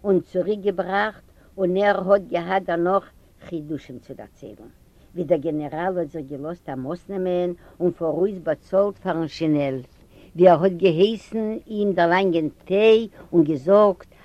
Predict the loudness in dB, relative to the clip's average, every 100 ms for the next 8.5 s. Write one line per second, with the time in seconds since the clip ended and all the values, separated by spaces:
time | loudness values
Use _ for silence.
0 | -8 -4 -4 -6 -2 2 2 0 2 4
1 | 6 6 4 -2 -20 _ _ -14 -12 -10
2 | -6 -6 -6 -10 -10 -16 -20 _ _ -8
3 | -6 -2 0 0 0 0 0 2 0 -2
4 | -6 -4 -2 -2 -2 -2 -4 -4 -4 -4
5 | -8 -16 -4 -4 -2 -6 -8 -16 -6 -6
6 | -6 -2 -2 0 -2 -4 -8 -4 -2 -2
7 | -4 0 2 2 -2 -4 -6 -4 -4 -2
8 | -4 -4 -6 -6